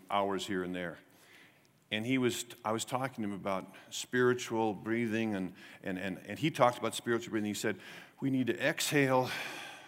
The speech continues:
our sins and confess to God, and inhale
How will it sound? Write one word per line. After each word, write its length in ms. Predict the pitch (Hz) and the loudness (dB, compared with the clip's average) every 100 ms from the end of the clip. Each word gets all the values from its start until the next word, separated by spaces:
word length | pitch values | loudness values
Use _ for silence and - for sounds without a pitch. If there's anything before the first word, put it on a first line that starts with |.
| - | -4
our 140 | 113 107 | -4 -2
sins 600 | - 127 123 127 120 104 | -2 0 0 0 -4 -10
and 120 | 98 | -10
confess 420 | - 98 113 107 | -6 -4 -2 -4
to 100 | - | -6
God, 400 | - 98 95 98 - - - - - - - _ - | -6 -2 -2 -4 -10 -14 -12 -12 -14 -18 -20 _ -6
and 160 | 117 113 | -2 0
inhale 720 | 131 131 123 117 110 104 | 2 2 2 0 0 0